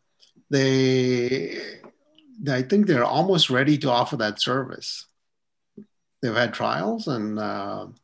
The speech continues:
because it, it was a big process, uh, because, uh,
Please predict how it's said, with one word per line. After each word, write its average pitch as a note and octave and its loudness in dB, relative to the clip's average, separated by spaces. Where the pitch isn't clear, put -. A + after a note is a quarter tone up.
because C#3 0
it, D#3 -2
it - -4
was C#3 0
a A#2 0
big C3+ 0
process, C3 -2
uh, A2 0
because, A2 -4
uh, A2+ -2